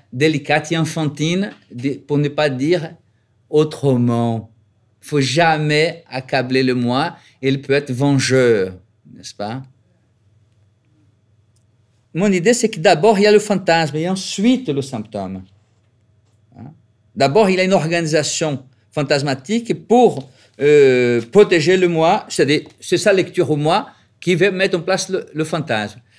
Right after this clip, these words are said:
Et quand ça ne fonctionne pas, il faut une réorganisation, et c'est là que ça apparaît le symptôme, et bien entendu, lui, il va faire souffrir. Donc le fantasme alien, il fait jouir,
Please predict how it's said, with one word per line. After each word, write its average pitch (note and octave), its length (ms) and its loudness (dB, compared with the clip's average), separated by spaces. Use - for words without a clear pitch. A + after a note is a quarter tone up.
Et D#3 100 -4
quand A3 200 2
ça A#3+ 160 2
ne A#3+ 80 4
fonctionne G#3+ 560 -2
pas, G3 360 2
il F3+ 100 2
faut G#3 220 2
une G3 120 2
réorganisation, F#3+ 1040 0
et D3 80 -8
c'est F3 180 -2
là F3+ 140 0
que F#3 60 -12
ça F3+ 120 -2
apparaît C#3+ 460 -4
le E3 80 -4
symptôme, E3 520 -4
et E3+ 140 4
bien E3+ 180 -2
entendu, D#3+ 340 -4
lui, G3+ 340 4
il D3 100 2
va D#3 120 4
faire A#3 180 2
souffrir. D3 520 -2
Donc E3 220 2
le G#3 100 6
fantasme F#3+ 480 2
alien, G3 580 4
il E3+ 100 2
fait G#3+ 180 4
jouir, F3+ 520 2